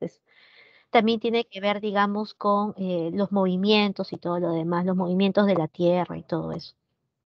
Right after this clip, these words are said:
<clears throat> ¿Ya? Entonces, "Profe, ¿se puede recuperar la capa de ozono?" Claro, claro que sí. A lo largo de muchos años, eh, la nasa hizo una,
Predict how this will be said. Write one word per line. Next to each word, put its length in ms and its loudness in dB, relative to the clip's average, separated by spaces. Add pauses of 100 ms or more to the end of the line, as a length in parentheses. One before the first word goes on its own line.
(680)
<clears throat> 400 2 (520)
¿Ya? 320 2 (480)
Entonces, 380 6
"Profe, 340 4
¿se 120 2
puede 220 4
recuperar 540 4
la 120 4
capa 260 2
de 60 2
ozono?" 300 -6
Claro, 500 -6 (180)
claro 240 -4
que 120 -4
sí. 160 -4 (120)
A 100 2
lo 120 0
largo 280 4
de 200 2
muchos 440 -4
años, 480 0
eh, 120 -2
la 180 2
nasa 420 2
hizo 380 0
una, 600 0